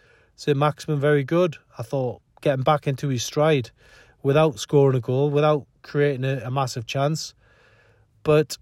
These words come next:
Newcastle just couldn't get back into it. Probably the, the clearest sight of goal that I can remember. Remember, I'm doing this live. I haven't had the benefit of sitting down and watching the whole game. I will do that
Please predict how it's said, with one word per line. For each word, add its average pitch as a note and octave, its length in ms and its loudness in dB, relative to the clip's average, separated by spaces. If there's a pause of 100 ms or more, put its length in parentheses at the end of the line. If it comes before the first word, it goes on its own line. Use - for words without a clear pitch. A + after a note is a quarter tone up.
(680)
Newcastle D3+ 420 -2
just C3+ 120 -2
couldn't D3+ 240 -2
get C#3 160 2
back C#3 160 0
into D3 240 0
it. C3 140 -2 (140)
Probably D3 240 2
the, C#3 180 4
the B2+ 140 -4 (140)
clearest D#3+ 640 2
sight C#3+ 240 0
of A#2+ 80 -4
goal C#3+ 360 2 (480)
that B2 120 -4
I B2 80 -2
can B2 180 -4
remember. C3 640 0 (200)
Remember, B2 380 -2
I'm A#2 120 -2
doing B2 280 0
this A2+ 300 -6 (800)
live. A#2 380 0
I A#2+ 80 0
haven't B2 160 -2
had A#2 120 -2
the A#2 80 -2
benefit B2 420 -4
of A#2 100 -12
sitting A#2+ 260 -6
down B2 280 0
and A#2+ 100 0
watching A#2+ 280 -4
the A2 60 -2
whole A#2 180 0
game. A#2+ 260 -4
I A#2 80 0
will A#2 160 -2
do B2 300 -4
that B2 240 -6